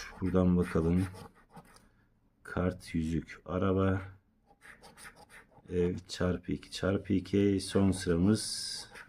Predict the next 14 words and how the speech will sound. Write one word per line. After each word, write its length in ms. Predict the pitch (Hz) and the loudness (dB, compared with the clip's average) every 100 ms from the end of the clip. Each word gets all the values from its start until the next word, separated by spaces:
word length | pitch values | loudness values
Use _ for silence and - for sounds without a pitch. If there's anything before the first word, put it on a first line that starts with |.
| - - - - - - - - _ _ - | -20 -20 -20 -20 -20 -20 -20 -20 _ _ -14
Burada 220 | - 78 | -8 2
da 100 | 95 | 4
yat, 300 | 95 92 - | 6 4 0
çarpı 400 | - 76 - - | -6 -6 -6 -12
iki, 200 | - 117 | -8 -8
çarpı 380 | - 90 - 87 | -6 -6 -6 -10
iki. 240 | - 78 - _ _ _ _ _ _ _ | -8 -14 -14 _ _ _ _ _ _ _
Geldik 640 | 110 92 85 117 117 - - | -4 -2 4 4 4 -2 -4
bonuslara. 800 | 101 95 90 - 85 104 120 117 _ _ _ _ _ _ _ _ _ - | 2 2 0 2 6 6 6 2 _ _ _ _ _ _ _ _ _ -16
Bakalım 440 | - - 92 95 | -8 0 2 4
bonusta 380 | 92 95 92 101 95 | 4 2 2 2 2
umarım 420 | 92 90 87 82 | 2 2 2 0
bir 40 | 80 | -4
şey 320 | - 82 | -2 -4